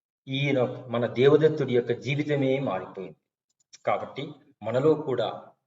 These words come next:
ఎవరికైనాను ఏ బాధలు ఉన్నను అమ్మ లక్ష్మీదేవికి ఈ రాత్రి వివరించండి, అప్పుడు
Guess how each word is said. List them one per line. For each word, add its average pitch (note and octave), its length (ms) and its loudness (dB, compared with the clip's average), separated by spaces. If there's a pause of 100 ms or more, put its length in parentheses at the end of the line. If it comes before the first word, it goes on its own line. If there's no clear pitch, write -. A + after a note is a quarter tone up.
(100)
ఎవరికైనాను A2 840 -2
ఏ C3 160 4
బాధలు C3 420 2
ఉన్నను G#2+ 500 -4 (280)
అమ్మ C3 200 -2
లక్ష్మీదేవికి C3 960 -4 (120)
ఈ C3+ 140 0
రాత్రి A#2 600 -4 (600)
వివరించండి, C#3 640 0 (680)
అప్పుడు C3+ 420 -2